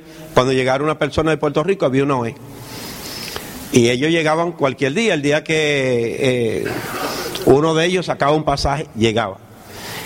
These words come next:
Y un día, eh, a alguien le cancelaron el vuelo y no llegó. Y ya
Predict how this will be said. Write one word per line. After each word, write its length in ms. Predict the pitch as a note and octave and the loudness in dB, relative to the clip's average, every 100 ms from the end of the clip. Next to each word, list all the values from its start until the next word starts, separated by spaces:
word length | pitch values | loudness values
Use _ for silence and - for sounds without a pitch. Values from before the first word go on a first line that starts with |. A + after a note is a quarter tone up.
| - - | -14 4
Y 140 | A#2+ A#2+ | 4 6
un 160 | C3 | 2
día, 540 | C#3 D#3 D#3 D3+ C#3 - - - - - B2 | 2 2 2 0 -4 -14 -20 -18 -18 -2 2
eh, 420 | A#2+ A2+ A2+ - | 4 2 0 0
a 140 | A#2+ C#3 | 0 2
alguien 240 | D3+ D3+ | 0 0
le 100 | D3 | 0
cancelaron 580 | D3 B2+ C#3+ C3+ D3 D3+ | 0 0 0 2 2 0
el 80 | D3 | 2
vuelo 300 | D#3+ D#3+ C#3 | 2 2 2
y 40 | |
no 100 | C#3 | 2
llegó. 320 | C#3 B2 A#2 - - - - - - - - - - - - | 0 0 -2 -4 -18 -18 -16 -14 -14 -14 -14 -8 -8 -4 6
Y 200 | C3+ A#2+ | 6 6
ya 580 | C#3 D#3 E3 D#3+ - | 4 6 4 2 -4